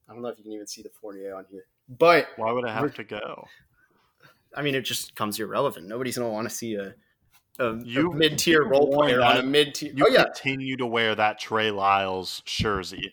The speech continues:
Speaker 1: <laughs> From Utah. Not even
Speaker 2: Yeah.
Speaker 1: with Denver
Speaker 2: So you
Speaker 1: or
Speaker 2: wanna
Speaker 1: San
Speaker 2: talk
Speaker 1: Antonio.
Speaker 2: about stuff that's irrelevant.
Speaker 1: That's true. That's true. I'm, I'm the worst at this. But I, it would sadden me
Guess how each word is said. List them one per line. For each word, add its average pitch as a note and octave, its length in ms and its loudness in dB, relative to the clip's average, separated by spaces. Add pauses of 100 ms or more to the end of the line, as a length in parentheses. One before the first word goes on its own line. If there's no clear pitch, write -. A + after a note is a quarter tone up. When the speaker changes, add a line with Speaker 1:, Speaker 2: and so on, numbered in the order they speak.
Speaker 1:
<laughs> - 20 0 (440)
From D#3+ 240 2
Utah. C#3 380 -2 (560)
Not F#3+ 180 6
even F3+ 120 2
Speaker 2:
Yeah. C#3+ 140 4
Speaker 1:
with D#3+ 140 -2
Denver D#3+ 200 6
Speaker 2:
So D#3 140 2
you D3 80 6
Speaker 1:
or D3 80 6
Speaker 2:
wanna D3+ 160 8
Speaker 1:
San C#3+ 80 2
Speaker 2:
talk C#3+ 160 10
Speaker 1:
Antonio. C3+ 200 4
Speaker 2:
about B2+ 180 6
stuff C#3+ 300 2
that's C#3 160 0
irrelevant. A2+ 640 0
Speaker 1:
That's D3+ 200 0
true. G2+ 440 -8
That's A#2+ 160 -4
true. A2+ 160 -4
I'm, G#2+ 240 0
I'm B2 140 -6
the C3 80 0
worst A2+ 320 -4
at F#2 120 -12
this. - 220 -12
But - 560 6 (400)
I, C3+ 120 4
it D#3+ 160 2
would F#3 200 4
sadden C#3 340 8
me A#2+ 160 -4